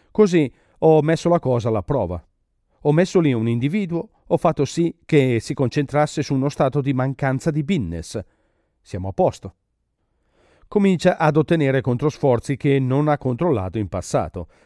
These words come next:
perché sta rallentando, capite? Se ne sta lì senza muoversi. Sta lì rilassato. È in uno stato di non binness. Fa puff, puff, e voi dite,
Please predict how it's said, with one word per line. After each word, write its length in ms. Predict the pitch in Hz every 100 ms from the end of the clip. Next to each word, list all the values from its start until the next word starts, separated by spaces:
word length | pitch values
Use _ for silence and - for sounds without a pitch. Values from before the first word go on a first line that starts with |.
| _
perché 480 | 160 143 165 160 -
sta 260 | - 143
rallentando, 840 | 160 165 156 147 185 104 80 85 - _ _
capite? 460 | - 95 82 135 _ _ _ _ _ _ _ _ _ _ _ _
Se 160 | - 175
ne 120 | 254
sta 160 | - 233
lì 240 | 127 135
senza 420 | - - 160 - 143
muoversi. 640 | 143 156 95 90 - 90 _ _ _ _ _
Sta 200 | - 185
lì 200 | 127 107 - _ -
rilassato. 800 | 117 123 107 - 117 80 92 - _ _ _
È 120 | -
in 200 | 147 101
uno 180 | 107 165
stato 380 | 185 127 101 131
di 160 | 113 104
non 320 | 101 165 196
binness. 640 | 220 202 90 82 - 95 - _ _ _ _ _
Fa 460 | - 139 117 95 _
puff, 440 | - 262 - - _ _ _ _
puff, 380 | - 294 269 - _ _ _ _
e 120 | 120
voi 180 | 120 127
dite, 360 | 107 92 87